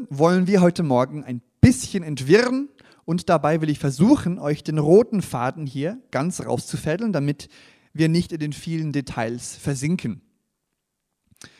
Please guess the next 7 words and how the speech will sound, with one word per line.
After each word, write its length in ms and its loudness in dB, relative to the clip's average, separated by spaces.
Zuerst 400 4
einmal, 340 0
der 240 -2
Hauptgedanke 880 -4
in 100 -8
diesem 240 -6
Text 460 -4